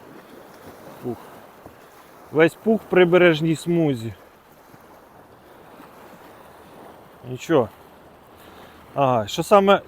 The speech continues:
цікаво, обожрало опариш на місці, об'їло рослинні насадки. Пуфіки китайські, пінопласт також обдолбало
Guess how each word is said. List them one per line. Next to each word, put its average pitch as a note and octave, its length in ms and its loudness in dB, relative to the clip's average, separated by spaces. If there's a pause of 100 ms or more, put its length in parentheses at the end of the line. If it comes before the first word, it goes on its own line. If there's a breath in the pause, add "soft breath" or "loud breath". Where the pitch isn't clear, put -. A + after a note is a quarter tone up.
цікаво, F#3+ 520 8
обожрало F3 760 6 (1300)
опариш F3+ 560 6
на F3+ 100 0
місці, F#3 540 -2 (1000)
об'їло E3+ 600 6 (600)
рослинні E3+ 760 6 (1120)
насадки. D3+ 760 4 (1300)
Пуфіки G#3+ 420 0
китайські, E3 760 4 (580)
пінопласт F#3 640 6
також F3+ 340 6
обдолбало D#3+ 800 8